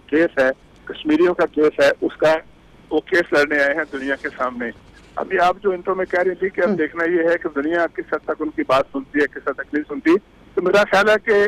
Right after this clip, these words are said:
Speaker 1: आ, हमारा जो फर्ज है पाकिस्तान का, आ, कश्मीरियों के, कश्मीर के काज के, काज के तस्वीर के तौर पर वो ये है कि हम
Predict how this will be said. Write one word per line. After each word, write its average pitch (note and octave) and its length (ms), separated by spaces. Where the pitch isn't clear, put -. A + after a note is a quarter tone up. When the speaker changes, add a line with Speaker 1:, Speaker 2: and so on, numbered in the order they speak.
Speaker 1:
आ, E3 200
हमारा D3 360
जो E3+ 100
फर्ज E3+ 260
है C#3+ 120
पाकिस्तान D3 500
का, D3 160
आ, - 640
कश्मीरियों D#3 500
के, D#3 320
कश्मीर - 480
के D3+ 140
काज D3 300
के, D#3+ 100
काज D3+ 440
के E3 120
तस्वीर G3 320
के F#3+ 140
तौर D#3 240
पर E3+ 160
वो F3+ 140
ये F3+ 220
है F#3 60
कि D3+ 80
हम G3 200